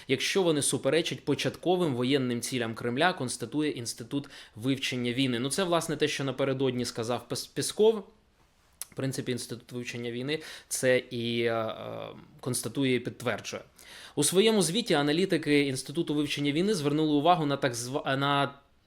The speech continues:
на такі заяви помічника президента Росії Юрія Ушакова після зустрічі Путіна зі Стівом Віткофом та Джаредом Кушнером за участі самого Ушакова та Кирила Дмитрієва. І от зараз я вам зачитаю ці заяви.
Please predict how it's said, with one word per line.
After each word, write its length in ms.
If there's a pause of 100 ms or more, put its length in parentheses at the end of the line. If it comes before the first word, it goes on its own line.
(120)
на 160
такі 340
заяви 420
помічника 540
президента 560
Росії 380
Юрія 300
Ушакова 480
після 280
зустрічі 420
Путіна 380
зі 100
Стівом 360
Віткофом 420 (260)
та 100
Джаредом 460
Кушнером 460
за 80
участі 400
самого 380
Ушакова 500
та 140
Кирила 360
Дмитрієва. 600
І 40
от 220 (260)
зараз 300
я 80
вам 120
зачитаю 540
ці 360
заяви. 560